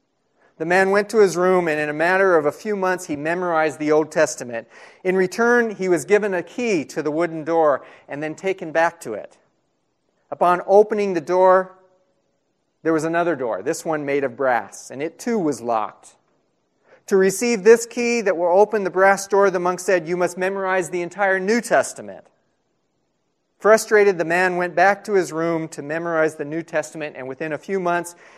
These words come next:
he had the key to the brass door. Again, the monks accompanied him to the source of that strange sound.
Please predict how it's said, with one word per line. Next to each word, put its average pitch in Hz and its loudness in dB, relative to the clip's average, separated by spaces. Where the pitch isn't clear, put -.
he 185 -6
had 180 -6
the 151 -12
key 202 -8
to 170 -12
the 147 -6
brass 147 2
door. 107 -8
Again, 208 4
the 185 -2
monks 185 -2
accompanied 185 -4
him 175 -6
to 165 -12
the 139 -8
source 165 -2
of 131 -6
that 135 -2
strange 151 -12
sound. 131 -6